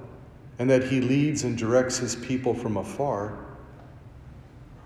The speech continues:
nor was she just willing to do God's will without fear of getting it wrong or setting the bar too high.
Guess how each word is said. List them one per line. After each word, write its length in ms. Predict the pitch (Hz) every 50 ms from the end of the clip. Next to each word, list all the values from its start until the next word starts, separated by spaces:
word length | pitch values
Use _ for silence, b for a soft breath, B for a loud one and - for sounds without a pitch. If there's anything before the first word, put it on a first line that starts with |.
| - 120
nor 280 | 123 139 147 165 170
was 120 | 170 156 -
she 160 | - 165 -
just 280 | - 156 139 - -
willing 440 | 135 127 120 127 143 151 156 156 147 151
to 100 | - 123
do 260 | 117 135 147 143 139
God's 320 | 143 139 135 131 135 -
will 320 | 120 117 139 156 165 165 156
without 420 | 143 135 123 135 131 131 135 131
fear 560 | - - - 131 120 117 123 135 143 127 - -
of 180 | 120 107 -
getting 260 | 117 117 110 113 107
it 140 | 107 95 -
wrong 760 | - 110 117 117 120 120 120 139 170 185 151 - - - - -
or 100 | 117 117
setting 320 | 107 - 139 107 117 120 113
the 80 | 101
bar 260 | 98 90 104 101 101
too 240 | 101 - - 131 117 110
high. 460 | 123 165 202 220 135 95 - -